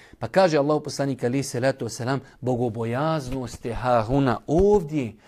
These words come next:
Prava go-, bog-, bogobojaznost je u ljudskom srcu, koja se manifestuje na našim djelima. Nerijetko nam se dešava da vidimo insana koji po nekim vanjskim parametrima izgleda najbogobojazniji. Ali kada iz povjerljivih izvora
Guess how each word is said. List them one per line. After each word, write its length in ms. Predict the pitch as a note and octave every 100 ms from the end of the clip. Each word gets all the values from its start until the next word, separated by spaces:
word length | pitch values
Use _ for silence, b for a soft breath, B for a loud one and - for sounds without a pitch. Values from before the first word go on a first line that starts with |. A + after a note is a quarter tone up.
| b -
Prava 420 | G#3+ C4 A3 E3
go-, 120 | D3+
bog-, 240 | C#3+ D3+
bogobojaznost 840 | C#3+ D3+ D3 D#3 G#3 F3+ F3+ D#3 E3
je 120 | D3+ D3+
u 120 | C#3
ljudskom 480 | F3 - - D3+ A#2+
srcu, 520 | - D#3+ D#3 - - _ b b b
koja 240 | F3 F#3
se 180 | F#3 F#3
manifestuje 1000 | F3+ A#3 D#4 B3 B3 G#3 - G3+ G3 F#3+ - -
na 100 | F3
našim 380 | F#3+ - D3
djelima. 460 | C3+ D3 A#2+ G#2 G2+ b b b
Nerijetko 460 | F3 C4 A3 E3+ F#3
nam 120 | F3+
se 140 | F3
dešava 300 | F3+ - F3
da 100 | D#3
vidimo 380 | E3 F3+ E3+ D#3
insana 560 | D3+ - E3+ F#3+ F#3 D3+ B -
koji 200 | E3 D#3
po 180 | D#3
nekim 440 | E3 A3 A3 E3+ C#3
vanjskim 580 | F3 A#3 A3+ - E3+ D#3
parametrima 640 | G3+ G#3+ F3 D#3+ D3+ D3+
izgleda 420 | G3 G3 F#3 E3
najbogobojazniji. 1080 | D#3+ A#3 F#3+ E3 D3+ D3 C#3+ C3+ B2 A#2+ G2+ b b b b b
Ali 280 | D3 D#3 D3+
kada 240 | E3 D3+
iz 140 | C#3+
povjerljivih 840 | - D#3 C#3 A3+ A#3 A3 F#3+ D3+ G#3+
izvora 580 | G#3+ C#3 B2+ A#2+ A#2+